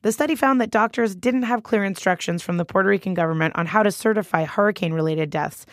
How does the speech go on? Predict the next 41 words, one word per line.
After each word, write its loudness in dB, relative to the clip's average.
and 2
that 0
many 0
of -2
them 2
didn't 0
understand 0
or 0
weren't 0
aware 2
of -2
the -2
federal 0
C -6
D -4
C -4
guidelines 0
on -2
reporting 0
disaster-related -2
deaths. -8
Two 0
weeks 0
after 0
the 2
hurricane, 0
President 0
Donald 2
Trump 0
visited -4
the 0
island -2
and -6
said -4
that -4
Hurricane -2
Maria 0
was 0
not 2
a, 0
quote, 0